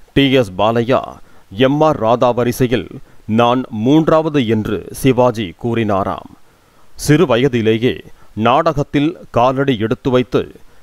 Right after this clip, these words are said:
தமிழ் சினிமாவில் நுழைந்து தமிழர்களுக்கு பெருமை சேர்த்தது குறிப்பிடத்தக்கது.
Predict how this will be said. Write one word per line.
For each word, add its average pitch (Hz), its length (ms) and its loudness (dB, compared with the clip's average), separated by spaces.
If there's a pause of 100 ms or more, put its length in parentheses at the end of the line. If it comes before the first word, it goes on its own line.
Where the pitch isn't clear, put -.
(160)
தமிழ் 127 300 2
சினிமாவில் 120 640 2
நுழைந்து 113 560 -2 (420)
தமிழர்களுக்கு 131 760 0
பெருமை 127 340 2
சேர்த்தது 117 640 0 (160)
குறிப்பிடத்தக்கது. 107 920 -2